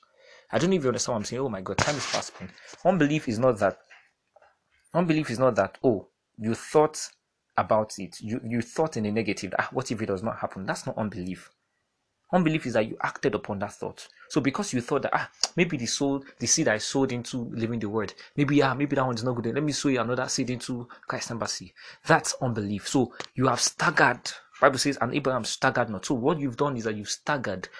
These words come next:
on the promises. Hallelujah. Don't stagger on the promise. Don't let the weeds come into your garden.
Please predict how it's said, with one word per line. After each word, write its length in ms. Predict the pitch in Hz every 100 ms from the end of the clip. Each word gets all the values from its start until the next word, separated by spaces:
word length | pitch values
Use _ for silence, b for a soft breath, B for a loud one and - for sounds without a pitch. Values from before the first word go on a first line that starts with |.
| B
on 100 | 110
the 100 | 107
promises. 560 | - - 110 101 - 107
Hallelujah. 520 | - 120 110 113 98 - B B
Don't 240 | 170 165
stagger 440 | - - 135 - -
on 80 | 104
the 80 | 95
promise. 460 | - 110 95 95 -
Don't 300 | 156 165 120
let 300 | 127 143 -
the 80 | 110
weeds 520 | 101 135 107 95 - B B -
come 260 | - 131 -
into 300 | 117 113 117
your 160 | 98
garden. 460 | 87 95 90 85 98